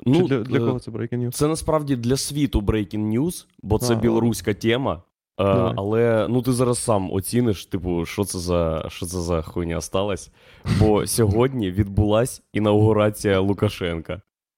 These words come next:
Speaker 1: Зранку,
Speaker 2: Де?
Speaker 1: сьогодні.
Speaker 2: Чому?
Speaker 1: Де, блядь, тут, в Білорусі, в будинку, е, як, е, Палац Республіки.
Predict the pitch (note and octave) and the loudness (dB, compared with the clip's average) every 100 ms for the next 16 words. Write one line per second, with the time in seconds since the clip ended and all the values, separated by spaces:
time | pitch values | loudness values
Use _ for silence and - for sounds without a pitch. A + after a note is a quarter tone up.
0 | _ _ _ _ _ _ _ _ _ - | _ _ _ _ _ _ _ _ _ -4
1 | F#2 F#2+ F2+ B2 A#2 - - - - G2 | 0 2 2 0 -2 -4 -10 -8 0 2
2 | G2 A#2+ - F#2 _ _ _ _ F2+ G2 | 2 0 -4 -10 _ _ _ _ -6 2
3 | A#2+ C3+ G#2 E2+ F2+ G#2+ G2 F2 - C3 | 2 2 -4 -8 -2 0 0 -6 -4 -2
4 | A#2 - - F#2 G#2 G#2+ C#3 C3+ G2 F2+ | -2 -6 -10 0 2 4 2 0 -2 -4
5 | F2+ G2+ A2 A2 - F#2+ F2+ - _ _ | -2 0 2 0 -2 0 0 -4 _ _
6 | - F2+ F2 E2+ F2+ E2+ - F2+ E2+ E2 | -2 2 2 2 0 -4 -2 -2 -2 0
7 | G#2+ A#2+ A#2 A2+ - - A2 F2 D#2+ - | 2 2 0 -4 -8 -6 -6 -6 -8 -12